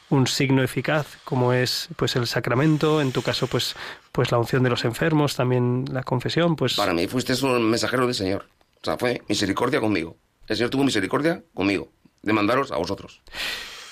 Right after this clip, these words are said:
Speaker 1: También
Speaker 2: Y no fue fácil, tú lo sabes.
Speaker 1: Sí,
Speaker 2: Pues
Speaker 1: lo
Speaker 2: he
Speaker 1: sé.
Speaker 2: hablado de los celadores, buenísimos, de los doctores,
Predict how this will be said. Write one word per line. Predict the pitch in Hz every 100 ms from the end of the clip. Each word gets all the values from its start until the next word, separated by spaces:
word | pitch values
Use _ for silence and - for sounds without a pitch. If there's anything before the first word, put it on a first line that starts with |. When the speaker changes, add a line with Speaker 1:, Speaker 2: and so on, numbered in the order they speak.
| - - -
Speaker 1:
También | 147 156
Speaker 2:
Y | 147
no | 165
fue | 120
fácil, | 156 156 87 - _ _ _ _
tú | -
lo | 117
sabes. | 123 98 - - _ _ _ _ _
Speaker 1:
Sí, | - - 143
Speaker 2:
Pues | -
Speaker 1:
lo | 117
Speaker 2:
he |
Speaker 1:
sé. |
Speaker 2:
hablado | 117 120 120 120
de | 113
los | 113 110
celadores, | 107 113 135 131 - -
buenísimos, | 101 110 113 120 120 113 -
de | 101
los | 107
doctores, | 101 101 127 120 113